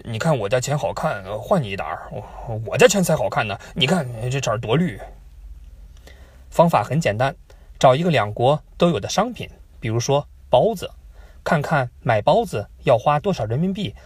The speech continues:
和美元。“一块钱一个包，一美刀六个包。”于是呢，我们就有了一个等式：六个人民币等于六个包子等于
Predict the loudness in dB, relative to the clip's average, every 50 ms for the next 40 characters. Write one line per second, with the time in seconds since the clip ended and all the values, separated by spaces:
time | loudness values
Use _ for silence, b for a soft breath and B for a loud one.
0 | b b 0 0 2 2 0 -2 -6 -6 -4 -4 -4 -4 -6 -12 -20 -20 -20 -20
1 | -20 b b b b b b b b b b b b 0 2 4 4 4 4 4
2 | 2 4 6 8 8 10 10 10 8 6 6 4 0 _ _ -8 -4 -2 0 2
3 | 2 4 6 6 6 6 6 4 4 4 6 8 8 8 10 8 8 6 6 2
4 | 0 -8 -20 -20 -20 -20 -20 -20 -20 -20 -20 -20 -20 -20 -20 b b b b b
5 | b b -8 -4 -2 0 0 2 0 0 -2 -4 -16 -20 -12 -4 -2 0 0 0
6 | 0 0 0 2 2 0 0 0 0 0 0 0 -2 -8 -8 -6 -6 -4 -2 -2
7 | -4 -6 -12 -20 -20 b b b b b b b b 2 2 4 4 2 0 -2
8 | -2 -2 -2 -4 -4 -6 -10 -18 -10 -4 -2 0 0 0 0 -2 -2 -2 -4 -8
9 | -6 -2 0 0 0 2 2 2 2 2 2 -2 -6 -10 -12 -12 -18 -20 -16 -8
10 | -4 -4 -2 -2 -2 -2 -4 -4